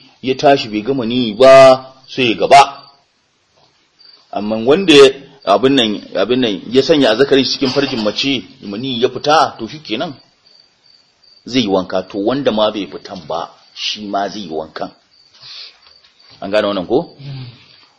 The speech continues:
Speaker 1: Wa man wajada fi thawbihi maniyan yabisan, malam ya ce, wanda ya samu maniyi busasshe a jikin tufansa,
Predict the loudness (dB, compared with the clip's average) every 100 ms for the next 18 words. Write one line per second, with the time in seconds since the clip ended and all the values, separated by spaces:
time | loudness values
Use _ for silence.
0 | _ 4 8 8 8 8 8 8 4 4
1 | 6 6 4 0 2 4 4 4 6 8
2 | 8 6 2 2 4 6 4 2 4 6
3 | 6 6 6 6 4 4 2 4 6 4
4 | 2 -2 -6 -4 -2 2 4 2 -4 -8
5 | -8 -4 -4 4 4 4